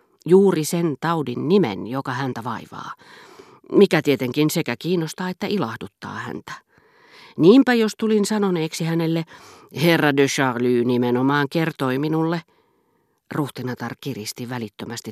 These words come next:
tarkkaavaisuutensa höltyneitä ohjaksia. Ja kerran kun satuin hänen aikanaan sanomaan,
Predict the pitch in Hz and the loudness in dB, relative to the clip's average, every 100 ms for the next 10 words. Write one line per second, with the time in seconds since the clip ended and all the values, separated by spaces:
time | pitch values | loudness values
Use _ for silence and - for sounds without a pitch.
0 | - 123 110 - 110 110 113 110 113 110 | -8 -10 -10 -12 -12 -10 -8 -8 -10 -8
1 | 110 117 120 113 - 107 110 - 110 113 | -10 -8 -6 -6 -6 -10 -10 -8 -8 -10
2 | - - - - - _ _ _ _ - | -16 -12 -12 -12 -18 _ _ _ _ -20
3 | - - - 156 156 - 185 - 170 139 | -20 -20 -2 2 2 4 2 2 0 0
4 | 139 139 139 165 147 143 135 160 160 139 | 0 0 -2 -6 -4 -4 -4 -2 -2 -4
5 | - 135 127 123 131 131 - 151 127 117 | -4 -6 -6 -6 -4 -6 -4 -4 -4 -6
6 | 117 | -6